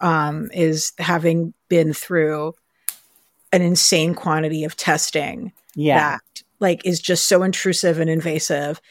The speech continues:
Speaker 1: And it's, it's interesting because it works both on the, like, person who is either gifted or learning disabled, or perhaps learning disabled and gifted and been through the
Speaker 2: Mm-hmm.
Speaker 1: school system and has had to take a lot of tests in order to get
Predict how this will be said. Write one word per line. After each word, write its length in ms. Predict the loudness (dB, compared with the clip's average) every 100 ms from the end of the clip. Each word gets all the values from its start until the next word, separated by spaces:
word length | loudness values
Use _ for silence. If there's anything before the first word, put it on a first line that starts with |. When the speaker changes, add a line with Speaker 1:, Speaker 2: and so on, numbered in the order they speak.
| _ _
Speaker 1:
And 260 | 0 2 2 2
it's, 240 | 2 0 -8 _ _ _ 0
it's 180 | 0 2 4
interesting 580 | 6 6 4 4 4 4
because 240 | 2 4
it 120 | 4
works 320 | 4 2 2
both 260 | 4 4 6
on 220 | 4 4 4
the, 100 | 4
like, 440 | 4 2 -2 -8 _ _ _ _ _ _ _ _ _
person 480 | 2 2 6 4 6
who 160 | 6
is 160 | 6 4
either 220 | 2 0
gifted 480 | 2 4 4 6 6
or 100 | 6
learning 280 | 6 6 6
disabled, 440 | 6 4 6 4
or 200 | 4 0 2
perhaps 300 | 4 4 4
learning 220 | 2 2
disabled 340 | 0 2 4
and 200 | 6 6
gifted 360 | 6 6 6 4
and 100 | 4
been 140 | 4
through 100 | 4
the 80 | 4
Speaker 2:
Mm-hmm. 120 | 4
Speaker 1:
school 120 | 2
system 360 | 0 0 0 2
and 80 | 2
has 80 | 2
had 160 | 0
to 60 | 0
take 140 | -2
a 60 | 2
lot 140 | 2
of 80 | 2
tests 260 | 2 2 0
in 80 |
order 220 | -2 -2 -4
to 100 | 0
get 260 | 2 2